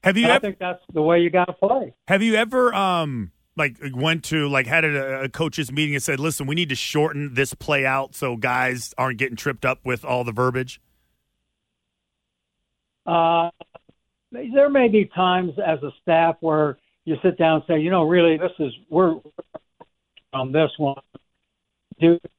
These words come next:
Speaker 2: make it a little easier." And there's also times where, you know, in, in your coaching, uh, chance to be successful. And a lot of times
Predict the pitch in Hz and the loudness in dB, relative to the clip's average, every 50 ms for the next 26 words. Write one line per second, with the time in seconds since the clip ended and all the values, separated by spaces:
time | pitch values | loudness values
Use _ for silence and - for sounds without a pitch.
0 | - - - 151 160 165 160 156 - 151 143 151 151 160 151 147 143 151 160 170 | -16 -10 -4 0 2 2 2 2 2 2 4 4 4 4 4 6 6 6 6 6
1 | 165 160 131 131 143 143 143 143 143 139 - _ _ _ _ _ _ _ - 170 | 6 4 2 0 0 2 2 2 0 -2 -6 _ _ _ _ _ _ _ -2 0
2 | 170 180 196 185 190 220 240 247 240 - 220 214 196 - - 180 175 170 170 170 | 4 4 4 4 4 4 4 2 2 0 0 0 0 0 -2 -2 0 0 0 0
3 | 170 170 147 - - 165 165 160 160 160 160 151 - _ _ _ _ _ _ _ | -2 -4 -6 -6 -4 -2 0 2 2 2 0 0 -4 _ _ _ _ _ _ _
4 | - 160 160 165 170 170 170 170 165 - - 180 165 165 165 165 - - 185 170 | -8 -4 0 0 2 2 2 0 -4 -6 -4 -4 -2 -2 -2 -6 -6 0 2 2
5 | 165 160 160 160 160 165 165 160 - - _ _ _ _ - - - - _ _ | 4 4 4 4 4 2 0 -4 -8 -14 _ _ _ _ -14 -14 -14 -16 _ _
6 | _ - 214 208 208 - 233 _ _ _ _ _ _ _ _ _ _ _ _ _ | _ -10 -10 -10 -10 -12 -16 _ _ _ _ _ _ _ _ _ _ _ _ _
7 | _ - - _ _ _ - - _ _ _ _ _ _ _ 226 151 147 147 151 | _ -20 -20 _ _ _ -20 -20 _ _ _ _ _ _ _ -2 -2 -2 -2 -2
8 | - _ _ _ _ - - _ _ _ _ - _ _ - 185 - - - _ | -6 _ _ _ _ -20 -20 _ _ _ _ -20 _ _ -4 -4 -4 -4 -10 _
9 | _ _ - - 156 - _ _ _ - - 165 - _ _ - 175 165 160 156 | _ _ -10 -10 -10 -10 _ _ _ -16 -14 -14 -16 _ _ -10 -8 -8 -8 -8
10 | - _ 170 139 135 - - - - 156 - - - 202 196 196 160 - - - | -8 _ -12 -12 -12 -14 -14 -8 -8 -8 -8 0 2 2 2 2 0 -2 0 0
11 | 143 127 - - - - _ - _ _ - 170 170 165 170 175 185 196 220 233 | 0 0 0 -4 -12 -20 _ -20 _ _ -2 2 2 4 6 6 4 4 4 4
12 | 233 208 - _ - 170 156 151 151 156 156 156 | 2 0 0 _ -6 -4 -2 -2 -2 -4 -4 -6